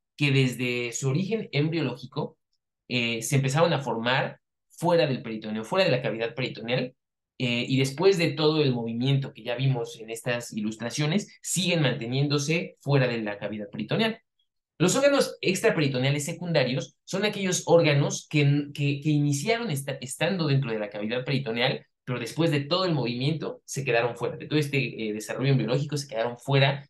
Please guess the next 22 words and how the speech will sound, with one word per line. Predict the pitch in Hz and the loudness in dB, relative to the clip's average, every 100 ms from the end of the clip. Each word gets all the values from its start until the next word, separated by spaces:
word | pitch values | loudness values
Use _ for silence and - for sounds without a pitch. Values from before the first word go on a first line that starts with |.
| - | -6
de | |
la | 120 | -4
cavidad | 113 104 104 | -4 -6 -8
peritoneal. | - 107 131 214 226 - _ _ _ _ - | -8 -4 0 0 -2 -6 _ _ _ _ 0
Los | 165 | 2
primarios, | 139 165 220 262 302 - - | 2 4 4 4 2 -2 -8
ejemplos, | 120 165 165 214 262 - | -2 0 0 0 -6 -6
riñones, | 113 120 156 196 | -2 2 2 0
glándulas | 127 117 123 | -2 -2 -4
suprarrenales, | - - 107 139 151 - | -8 -6 0 2 0 -4
los | - 107 | -10 -10
uréteres, | 113 110 - 139 - | -8 -8 -10 -16 -16
¿no? | - - 202 - _ | -10 -8 -8 -14 _
Secundarios, | - 139 131 160 202 247 - _ _ | -2 0 4 4 4 2 -4 _ _
porción | 147 143 175 | 0 2 2
descendente | 165 131 117 120 113 | 0 0 -2 -2 -4
del | 110 110 | -4 -2
duodeno, | 120 170 175 175 - | 2 2 0 -2 -8
porción | 117 127 135 | -8 0 2
horizontal | 123 110 110 110 127 123 120 - | 2 0 -6 -2 0 0 -2 -8
del | 113 151 147 | -2 0 2
duodeno, | 120 117 151 147 156 | 0 2 2 2 0